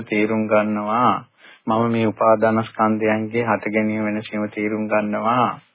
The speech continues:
මම බුදුරජාන් වහන්සේ වදාළ නිවන් මාර්ගයේ වඩනවා කියලා කොහොම හරි මම මගේ ජීවිතේ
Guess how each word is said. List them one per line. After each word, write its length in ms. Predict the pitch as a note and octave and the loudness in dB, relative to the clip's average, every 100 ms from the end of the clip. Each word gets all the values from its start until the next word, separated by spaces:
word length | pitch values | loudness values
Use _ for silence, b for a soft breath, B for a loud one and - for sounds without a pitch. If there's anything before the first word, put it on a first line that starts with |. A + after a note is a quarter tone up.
| _ _ _ B B B B | _ _ _ B B B B
මම 180 | A2+ B2 | -2 0
බුදුරජාන් 600 | A#2 A2 A2+ A2 A2+ A2+ | 0 2 2 2 0 2
වහන්සේ 360 | A#2 A#2 A#2 | 2 0 2
වදාළ 400 | G#2+ G#2 A2+ A#2 B2+ | 4 4 4 2 2
නිවන් 340 | A2+ A2 A2 | 0 2 2
මාර්ගයේ 440 | A2 A2 A2 A#2 | 2 2 2 0
වඩනවා 680 | G#2+ G#2 A2 A2 A2 A#2+ A#2 G2+ b b b b | 4 4 2 -4 -2 0 0 -2 b b b b
කියලා 540 | - A2+ A2+ C#3+ F#3+ - B B B | -4 0 0 2 0 -2 B B B
කොහොම 560 | - A2 G#2 B2 C#3+ D#3 | -2 0 2 2 2 2
හරි 360 | D3+ D3+ C#3+ A2+ - - | 2 4 2 0 -4 -4
මම 220 | A2 A2 A2 | 2 2 4
මගේ 340 | A2+ A2+ A2+ | 2 4 2
ජීවිතේ 720 | G#2+ G#2+ G#2+ A2 A2 A#2+ B2 | 2 0 2 2 0 0 2